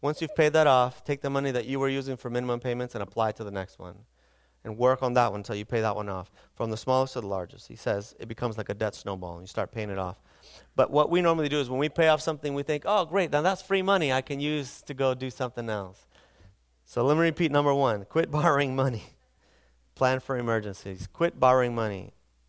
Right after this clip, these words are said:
And the simplest, most important thing that you can do is learn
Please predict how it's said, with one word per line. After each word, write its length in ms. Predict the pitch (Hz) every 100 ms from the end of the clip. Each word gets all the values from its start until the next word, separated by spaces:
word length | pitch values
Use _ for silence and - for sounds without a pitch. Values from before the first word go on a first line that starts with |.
| _ _ _ _ _ _ _ _ -
And 140 | 143
the 60 | 147
simplest, 420 | 208 214 160 156
most 220 | 151 151
important 320 | 139 160 156
thing 140 | 143 135
that 80 |
you 140 | 127 147
can 200 | 151 131
do 380 | 127 104 101 - _ _ -
is 180 | 117 120
learn 500 | 135 127 107 104